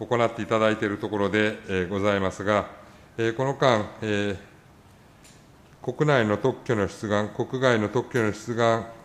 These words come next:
えー、国際標準化提案などの件数を見ましても、お、二年間の研究開発によりまして、着実な成果が上がってきている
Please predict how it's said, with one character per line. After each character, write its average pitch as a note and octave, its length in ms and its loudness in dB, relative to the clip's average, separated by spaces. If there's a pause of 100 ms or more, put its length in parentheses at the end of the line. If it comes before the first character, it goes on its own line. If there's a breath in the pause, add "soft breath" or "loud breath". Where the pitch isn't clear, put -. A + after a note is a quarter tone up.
(1120 loud breath)
え A2 60 2
ー、 G#2+ 60 -2
国 - 180 -16
際 C3+ 200 4
標 B2+ 200 4
準 B2+ 160 0
化 C3+ 140 2
提 C3 260 4
案 G#2+ 140 4
な G#2 100 4
ど G#2 100 2
の G2 80 0
件 B2 240 0
数 A2+ 280 -2
を G#2+ 220 4
見 G#2+ 140 0
ま B2 160 2
し - 80 -10
て D3+ 80 0
も、 A2 380 2
お、 G#2 160 0
二 G#2+ 140 2
年 C#3 200 0
間 G#2 220 0
の G2 100 0
研 A#2 200 -2
究 A#2+ 220 0
開 B2 200 2
発 A2+ 180 -2
に G2 80 -2
よ F#2+ 100 2
り G2+ 80 0
ま A2 140 -2
し - 60 -10
て、 F2 160 -4
着 A#2 260 -6
実 E3+ 260 -2
な E3+ 120 2
成 E3 180 -2
果 C#3+ 160 -4
が C#3 300 2
上 G#2+ 40 -2
が B2 100 0
っ B2+ 100 -6
て C3 140 -6
き A#2+ 60 -12
て C3+ 100 -2
い A#2 60 2
る F2+ 100 -4